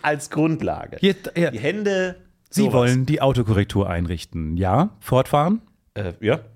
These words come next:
Speaker 1: okay, fortfahren. Ich würd gern einfach,
Speaker 2: Für
Speaker 1: äh,
Speaker 2: die
Speaker 1: ein Programm
Speaker 2: Autokorrektur
Speaker 1: starten. Ich muss
Speaker 2: müssen
Speaker 1: nämlich kurz
Speaker 2: wir
Speaker 1: eine Mail
Speaker 2: ein
Speaker 1: schicken.
Speaker 2: paar Dinge über
Speaker 1: Ach
Speaker 2: Sie wissen
Speaker 1: Gott.
Speaker 2: als Mensch, damit wir
Speaker 1: Ja.
Speaker 2: einschätzen können, wie Sie Sätze meinen.
Speaker 1: Okay.
Speaker 2: Schreiben Sie A, immer alles groß.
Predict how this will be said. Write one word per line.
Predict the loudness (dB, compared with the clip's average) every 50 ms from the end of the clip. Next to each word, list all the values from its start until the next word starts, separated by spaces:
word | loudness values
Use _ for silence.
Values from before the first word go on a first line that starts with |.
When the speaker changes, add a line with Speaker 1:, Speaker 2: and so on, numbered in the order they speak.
| -8
Speaker 1:
okay, | -8 -8 -6 -4 -6 -6 -6 -10 _ -18
fortfahren. | -8 -6 -6 -6 -4 -6 -8 -8 -8 -12 -18 -8
Ich | -2 0 0
würd | 0 2
gern | 2 0 2
einfach, | 2 0 0 0 -2 2
Speaker 2:
Für | 4 4 4 6 6
Speaker 1:
äh, | 4 4
Speaker 2:
die | 4
Speaker 1:
ein | 4 2 2
Programm | 2 2 2 2 2 2 0
Speaker 2:
Autokorrektur |
Speaker 1:
starten. | 0 0 2 2 4 4 4 4 4
Ich | 4
muss | 2
Speaker 2:
müssen | 2 2 0 0 2
Speaker 1:
nämlich | 2 2
kurz | 2 2 2 2
Speaker 2:
wir | 2 2
Speaker 1:
eine | 2
Mail | 2 2 2 2
Speaker 2:
ein | 2
Speaker 1:
schicken. | 2 0 0 0
Speaker 2:
paar | 0 2 2 2 2
Dinge | 2 2 4 4 2
über | 2 0 -2 -2 -2
Speaker 1:
Ach | -2
Speaker 2:
Sie | 0 0 0
wissen | 0 0 0 -2 -4 -4
Speaker 1:
Gott. | -6 -6 -6
Speaker 2:
als | -2 -2 0 -2 0 2
Mensch, | 4 4 4 4 2 0 -2 -8 -14 -14 _ -2
damit | 0 0 0 2 2
wir | 2
Speaker 1:
Ja. |
Speaker 2:
einschätzen | 2 2 2 0 -2 -2 -2 -2
können, | 2 2 2 2 2 -2 -8 -20 _ _ _ 0
wie | 0 2
Sie | 2 2
Sätze | 2 0 0 0 0 0
meinen. | 2 2 4 2 2 0 -2 -6
Speaker 1:
Okay. | -10 -10 -8 -10 -10 -12 -14 _ _ _ _ _
Speaker 2:
Schreiben | -8 -2 0 0 2 2 0 0
Sie | 0 0 -2 -4 -4 -6 -10 _ _ -4
A, | -2 0 0 0 0 0 0 0 -4 -8 -20 -10 -2
immer | 0 2 4 4 4 2 0 -2 -2
alles | -4 -4 -2 -4 -6 -6 -10 -10 -10
groß. | -8 -6 -4 -2 -2 -2 -4 -6 -10 -12